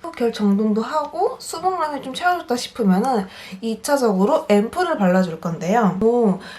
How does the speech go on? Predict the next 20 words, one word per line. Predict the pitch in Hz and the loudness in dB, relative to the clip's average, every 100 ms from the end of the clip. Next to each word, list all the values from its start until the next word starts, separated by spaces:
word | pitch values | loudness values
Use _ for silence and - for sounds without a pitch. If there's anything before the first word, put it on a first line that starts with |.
| - - | -20 -8
그 | 220 196 190 | -2 -2 2
앰플마다 | 208 226 359 381 339 247 226 | 2 2 0 0 0 0 -4
제형이 | - 202 190 190 | 0 4 6 4
좀 | 208 202 | 4 2
많이 | 165 185 | 2 -2
다르잖아요. | - 214 311 240 185 160 170 233 185 170 | -2 0 2 4 2 2 2 4 2 0
이렇게 | 196 190 | -6 -2
보면은 | 202 190 190 240 262 | 6 8 8 4 -2
조금 | 285 277 214 | -6 -2 2
물 | 190 240 | 4 4
같은 | 311 370 330 | 4 2 -2
제형이랑 | 214 185 165 165 226 339 381 - - - - | -2 -2 -2 -2 -2 -2 -4 -16 -20 -20 -10
좀 | 339 330 320 | -6 -6 -6
점성이 | - 214 214 311 320 226 | 2 4 4 2 0 2
있는 | 170 175 247 453 - _ _ _ _ _ | 2 2 0 -2 -10 _ _ _ _ _
약간 | - 202 202 | -2 0 0
쫀득쫀득한 | 208 370 480 480 339 311 311 285 | -2 -2 -2 -2 -4 -4 -4 -2
그 | 220 180 | 0 0
앰플이 | 180 190 208 165 | 0 -2 -2 -4
있는데 | 160 175 294 196 | -4 -4 -2 -2